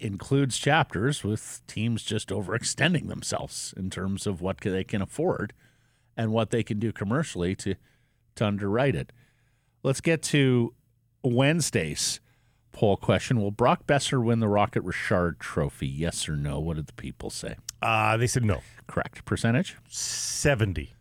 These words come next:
Speaker 1: Seventy-nine.
Speaker 2: Oh, wow.
Speaker 1: One Canadian hustler says, "Boeser leading the league in goals is gonna make him difficult to exclude from the All-Star game."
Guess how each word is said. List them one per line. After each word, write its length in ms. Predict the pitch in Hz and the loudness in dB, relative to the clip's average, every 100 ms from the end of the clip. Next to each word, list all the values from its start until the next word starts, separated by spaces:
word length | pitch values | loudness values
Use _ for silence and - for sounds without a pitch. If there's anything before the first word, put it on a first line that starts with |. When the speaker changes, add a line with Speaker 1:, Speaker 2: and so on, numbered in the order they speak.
| - | -2
Speaker 1:
Seventy-nine. 720 | 120 104 101 76 65 65 - 110 | 2 4 2 0 -4 -6 -4 0
Speaker 2:
Oh, 60 | |
wow. 220 | 143 135 139 - _ _ _ _ _ - | 2 2 0 -8 _ _ _ _ _ 0
Speaker 1:
One 260 | 123 135 | 2 4
Canadian 440 | 131 123 123 120 101 | 2 2 4 4 4
hustler 340 | 117 113 120 | 2 2 2
says, 240 | - 101 - - | 2 0 -2 -2
"Boeser 300 | 127 135 143 | 0 2 2
leading 240 | 123 123 110 | 2 2 2
the 60 | |
league 200 | 110 113 | 0 2
in 80 | 107 | 0
goals 420 | 95 107 113 - | 0 2 2 -2
is 100 | 92 | -6
gonna 180 | 98 98 | -2 0
make 240 | 95 101 | 0 0
him 100 | 104 | -2
difficult 560 | 87 117 - 120 117 107 | -2 -2 -2 -2 0 0
to 120 | 120 | -2
exclude 480 | 104 - 120 113 123 | 0 -2 0 0 0
from 200 | - 101 | -2 -2
the 120 | 87 | 0
All-Star 440 | 92 113 - 87 82 | 0 -2 -2 -4 -4
game." 300 | 65 76 | -6 -6